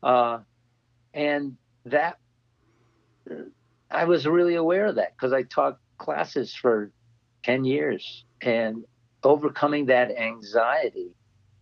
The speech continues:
was, it is one of the biggest hurdles of introducing, successfully introducing the idea of home brewing to people, um,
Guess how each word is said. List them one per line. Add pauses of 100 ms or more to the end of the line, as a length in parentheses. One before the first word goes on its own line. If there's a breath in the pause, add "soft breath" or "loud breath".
(340)
was, (960)
it
is
one
of
the (100)
biggest
hurdles (680)
of (800)
introducing, (160)
successfully
introducing
the
idea
of
home
brewing (800)
to
people, (720)
um,